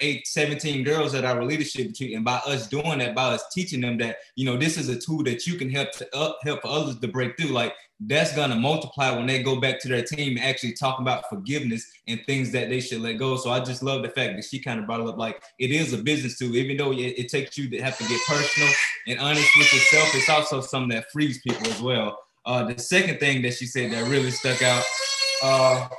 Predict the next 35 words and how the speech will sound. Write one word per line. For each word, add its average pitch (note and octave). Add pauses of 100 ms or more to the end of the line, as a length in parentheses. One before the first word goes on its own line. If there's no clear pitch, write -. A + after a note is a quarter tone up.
(100)
yeah, C3 (160)
baby. A2 (2500)
Yeah, -
she's - (120)
tired F#4+
right F#4+
now. - (300)
Um, A#2 (140)
man, C#3+
this F#3
one C#3
was A#2+ (420)
powerful C3
'cause B2+
I, C#3
I, C3+
you E3
can E3
see F#3
this D#3+
with B2+
so D#3+
many C3+
people. A2+ (360)
Uh, B2+
she E3
said, D#3
"When C#3+
you E3
let D#3
hurt D3+
sit D#3+
inside D3
you D3
for C3